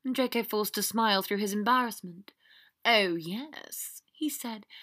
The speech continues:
"It was very heroic, and he duelled the Dark Lord last summer in a graveyard." "Listen," Harry interrupted,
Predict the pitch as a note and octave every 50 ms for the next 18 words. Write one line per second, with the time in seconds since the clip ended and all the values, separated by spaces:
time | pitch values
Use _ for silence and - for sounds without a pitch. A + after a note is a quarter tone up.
0 | - - - _ C#4 D4 A#3 - G#3 A3 G3 F3+ F3 F3 G3 F#3 D#3+ C3+ C#3+ E3
1 | E3 E3 D#3+ E3 E3+ G3+ C4+ D4 - - - - - - - - - - _ -
2 | - B3+ A#3 G#3+ G#3 G3+ G3 G3 F#3+ F3 F3+ G#3 C4 D4+ - - - F#3 F3 D3+
3 | G3+ F#3+ F3 E3+ - - - G3 G3+ F#3+ - A#2 - - F#3 F3+ C#3+ F2+ F#3 -
4 | - - A3+ C4 D4+ B3 - - D3+ D3+ F3 - F#3+ A3 C#4 D4+ G#3 - - B1+
5 | A#1 - - - - - - - _ _ _ _ _ _ _ _ _ _ _ _
6 | _ _ _ _ _ _ _ _ _ _ _ _ - - - - F#3+ F3 - -
7 | - G3 F3+ F3+ F#3 F#3 F#3 _ _ _ _ _ _ _ _ - C#4 C4 B3+ B3
8 | A#3 A3 A3 - - A3 A3+ A3 - - - G3+ G3 -